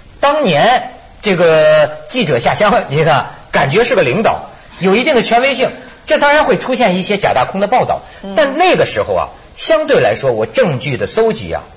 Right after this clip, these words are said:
Speaker 1: 比较容易，对吧？我堂堂正正的，你就得接受我的采访，对吧？你下边人也确实得，得指引你。可是现在这个时代很复杂了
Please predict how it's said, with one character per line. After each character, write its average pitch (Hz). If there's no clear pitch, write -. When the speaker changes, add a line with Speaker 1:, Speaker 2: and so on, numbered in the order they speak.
Speaker 1:
比 143
较 165
容 123
易， 175
对 240
吧？ -
我 -
堂 254
堂 302
正 294
正 294
的， 107
你 220
就 339
得 190
接 151
受 139
我 107
的 95
采 95
访， 87
对 180
吧？ 165
你 156
下 208
边 139
人 165
也 131
确 175
实 185
得， 131
得 127
指 254
引 180
你。 71
可 202
是 214
现 285
在 262
这 160
个 120
时 -
代 127
很 98
复 196
杂 -
了 -